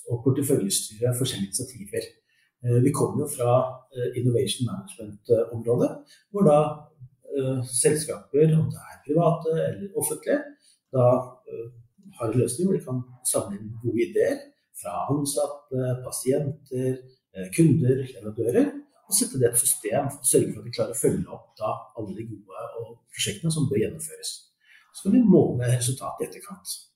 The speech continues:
Eh, og det som er da veldig interessant der, er at hvis du da ser på Grantway, hvor vi da har indeksert for eksempel alle E U-tilskuddene, eh, og masse forskere, forskere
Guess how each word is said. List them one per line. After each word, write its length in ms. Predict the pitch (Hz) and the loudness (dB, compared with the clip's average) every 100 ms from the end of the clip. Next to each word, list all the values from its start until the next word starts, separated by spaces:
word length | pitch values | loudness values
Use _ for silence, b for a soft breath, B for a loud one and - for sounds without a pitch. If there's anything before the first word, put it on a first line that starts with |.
| _ _ B B B B B B B - | _ _ B B B B B B B -4
Eh, 180 | 117 113 - - 143 | -2 -2 -6 -4 -2
og 120 | - | 0
det 100 | 139 | 0
som 100 | 143 | 4
er 80 | 139 135 - | 4 4 0
da 100 | 131 - - - | -4 -4 -8 0
veldig 220 | 135 190 | 2 4
interessant 320 | - 131 131 | 2 0 2
der, 100 | 156 | 4
er 120 | 156 120 | 4 2
at 80 | 139 | -2
hvis 160 | 139 | -2
du 80 | - | 0
da 80 | 127 | -2
ser 160 | - - | -2 -10
på 140 | 127 | -2
Grantway, 420 | 110 101 - 262 254 - | -2 -2 -2 -2 -2 0
hvor 140 | 135 | 2
vi 60 | 135 | 4
da 60 | 120 | 4
har 120 | 123 | 2
indeksert 500 | 123 127 - - - | -2 0 0 0 -10
for 80 | - | -10
eksempel 540 | 120 120 - - 117 117 | -8 -6 -8 -8 -6 2
alle 540 | 143 117 - - 117 - | 4 4 0 -6 -6 2
E 80 | 127 98 95 | 2 2 -2
U-tilskuddene, 800 | - - - 113 - 107 127 131 - - _ _ _ - | -8 -6 -6 -6 -14 0 2 2 -4 -18 _ _ _ -20
eh, 240 | 92 90 - _ _ _ | -16 -14 -16 _ _ _
og 140 | 120 127 | 2 6
masse 340 | - - - - - | 6 4 2 -2 -6
forskere, 560 | 131 - 190 190 107 104 98 - - - - | -4 -4 -6 -10 -8 -8 -8 -10 -10 -12 -8
forskere 560 | 127 - - - 107 | -6 -6 -10 -14 -2